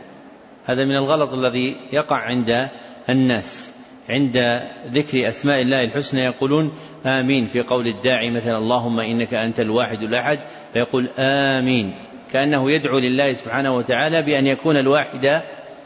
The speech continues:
الأحد، وهذا أمر قد فرغ منه، فهذا من جنس الوارد في هذا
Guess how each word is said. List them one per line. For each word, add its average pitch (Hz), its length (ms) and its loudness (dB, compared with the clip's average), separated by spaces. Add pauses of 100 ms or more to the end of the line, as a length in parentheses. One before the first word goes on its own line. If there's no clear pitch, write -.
(120)
الأحد، 123 400 -2
وهذا 139 300 2
أمر 143 240 2
قد 131 200 0
فرغ 156 580 2 (420)
منه، 143 340 4 (480)
فهذا 165 460 2
من 143 240 4
جنس 170 280 2
الوارد 143 520 2
في 131 120 2
هذا 139 440 2